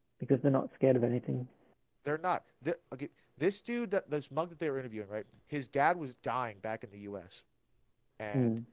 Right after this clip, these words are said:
Speaker 2: the dad asked the
Speaker 1: He
Speaker 2: monk to
Speaker 1: probably
Speaker 2: come
Speaker 1: didn't
Speaker 2: s-,
Speaker 1: care.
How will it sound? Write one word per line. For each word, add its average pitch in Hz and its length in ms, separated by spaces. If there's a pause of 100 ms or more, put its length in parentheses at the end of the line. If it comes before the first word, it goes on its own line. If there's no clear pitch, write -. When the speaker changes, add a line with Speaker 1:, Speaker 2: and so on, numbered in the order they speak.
(720)
Speaker 2:
the 123 100
dad 147 300
asked 151 320
the 127 60
Speaker 1:
He 127 80
Speaker 2:
monk 131 200
to 139 80
Speaker 1:
probably 131 100
Speaker 2:
come 135 160
Speaker 1:
didn't 127 80
Speaker 2:
s-, 123 100
Speaker 1:
care. 131 200